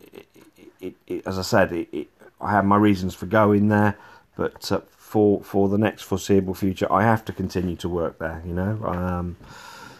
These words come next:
because I've missed a couple of months and so on. Um, yeah, that, that's, I have to, I have to work there, simple as that, so no other way of putting it. So back to the podcast and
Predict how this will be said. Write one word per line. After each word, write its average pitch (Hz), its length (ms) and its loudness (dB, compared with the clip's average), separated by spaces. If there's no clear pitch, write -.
because 107 260 -4
I've 98 140 2
missed 98 360 0
a - 60 -8
couple 95 300 0
of 92 60 4
months 101 440 2
and 87 120 -4
so 95 280 2
on. 98 340 -2
Um, 85 600 -8
yeah, 85 200 6
that, 82 300 0
that's, - 480 -2
I 95 120 2
have 92 200 2
to, 76 140 -4
I 90 120 2
have 90 140 -4
to 87 80 -4
work 98 260 4
there, 82 180 -2
simple 92 360 -2
as 85 140 -6
that, 92 280 -4
so 82 240 -6
no 90 240 0
other 87 120 0
way 90 180 0
of 85 80 -10
putting 98 280 -2
it. 80 160 -8
So - 140 0
back 170 220 6
to - 80 -10
the 147 80 -4
podcast 127 800 4
and 104 320 2